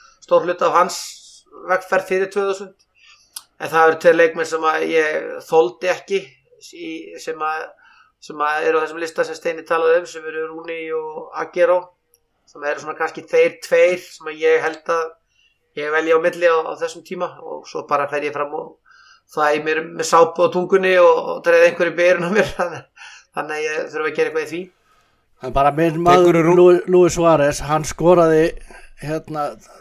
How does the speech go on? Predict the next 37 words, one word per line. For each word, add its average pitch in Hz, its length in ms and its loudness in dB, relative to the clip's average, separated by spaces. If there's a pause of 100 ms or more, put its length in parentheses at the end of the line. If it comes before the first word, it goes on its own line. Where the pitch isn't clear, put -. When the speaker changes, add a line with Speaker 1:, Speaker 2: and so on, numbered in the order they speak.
(120)
Speaker 2:
tímabilið 156 400 -4
tvö 160 140 -2
þúsund 147 100 -6
og 151 80 0
ellefu, 147 220 -6
tvö 143 160 -6
þúsund 127 140 -12
og - 40 -14
tólf, 139 220 -6
sautján 131 340 -6
mörk. - 300 -14 (500)
Tw-, 156 220 -2 (100)
tólf 170 320 2
og 131 140 -6
þrettán, 160 560 -4
þrjátíu 139 500 -6
mörk. - 220 -16 (180)
Þrettán 165 400 -4
og 143 80 -8
fjórtán, 160 320 -6
þrjátíu 156 380 -6
og 143 80 -6
eitt - 180 -10
mark. 107 160 -14
Þannig 117 220 -4
að 123 80 0
þetta 151 180 0
var 156 140 4
alls 170 180 -2
ekkert 151 240 -6
eitt - 160 -8
tímabil 135 400 -4
þar 123 60 -4
Speaker 1:
Nei, 131 80 -4
Speaker 2:
sem 135 100 -6
hann 127 160 -4
Speaker 1:
kannski 127 80 -4